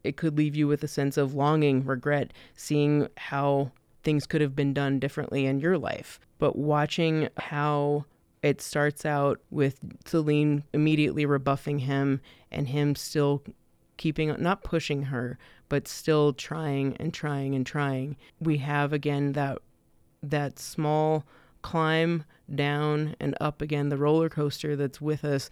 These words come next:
throughout this entire trilogy. Um, we have that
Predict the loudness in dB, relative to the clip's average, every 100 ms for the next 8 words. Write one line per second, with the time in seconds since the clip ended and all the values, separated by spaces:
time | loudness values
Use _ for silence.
0 | -18 -18 -2 2 4 4 0 -4 -20 _
1 | -4 2 2 0 -6 0 0 0 0 2
2 | 2 2 2 4 4 0 0 -4 -10 -20
3 | _ -2 0 2 0 2 0 2 2 0
4 | 2 -2